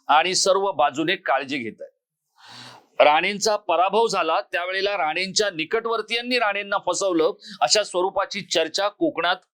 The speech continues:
आजही केली जाते आणि आजही रंगते. जे आपल्या वडिलांच्या बाबतीत घडलं, ते आपल्या बाबतीत घडू नये, याची खबरदारी निलेश राणे हे घेत आहेत. पण जेव्हा राणे निवडणुकीला उभे राहणार आहेत, त्यावेळेला आधीच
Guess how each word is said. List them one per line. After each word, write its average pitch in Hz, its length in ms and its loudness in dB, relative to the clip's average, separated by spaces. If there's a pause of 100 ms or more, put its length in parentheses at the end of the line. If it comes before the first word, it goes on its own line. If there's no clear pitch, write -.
(300)
आजही 180 460 4 (320)
केली 226 260 2
जाते 135 380 2 (260)
आणि 175 240 2
आजही 170 340 4
रंगते. 113 320 -2 (580)
जे 180 120 8
आपल्या 226 260 4
वडिलांच्या 247 500 0
बाबतीत 233 320 0
घडलं, 175 500 0 (220)
ते 190 100 2
आपल्या 180 380 0
बाबतीत 190 300 -4
घडू 156 300 0
नये, 156 260 0 (300)
याची 196 380 2
खबरदारी 180 520 2 (260)
निलेश 170 380 2
राणे 147 260 2
हे 156 140 -6
घेत 123 280 -8
आहेत. 101 140 -2 (720)
पण 180 160 6
जेव्हा 180 280 4
राणे 170 340 2
निवडणुकीला 208 580 -2
उभे 170 300 0
राहणार 160 320 0
आहेत, 131 160 2 (400)
त्यावेळेला 180 460 2 (120)
आधीच 165 500 0